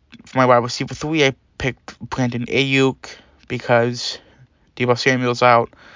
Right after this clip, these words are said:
And I know the San Francisco forty-niners are very much of a passing team. So I know they'll throw to Brandon Ayuk a lot. So, um,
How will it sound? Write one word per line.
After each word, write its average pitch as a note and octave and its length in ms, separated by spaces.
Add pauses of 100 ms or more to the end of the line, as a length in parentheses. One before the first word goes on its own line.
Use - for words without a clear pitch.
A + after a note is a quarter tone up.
(300)
And B2+ 100
I B2 60
know B2 480
the B2+ 160
San B2 200
Francisco - 480
forty-niners C#3 560
are A#2+ 160 (200)
very C3 160
much B2 380
of C3 80
a B2+ 60
passing C#3+ 480
team. B2 300 (2250)
So - 180
I B2 40
know B2 140
they'll B2+ 120
throw B2+ 240
to B2+ 160
Brandon B2+ 380
Ayuk B2+ 720 (360)
a - 80
lot. - 400 (680)
So, A#2+ 280
um, A#2+ 320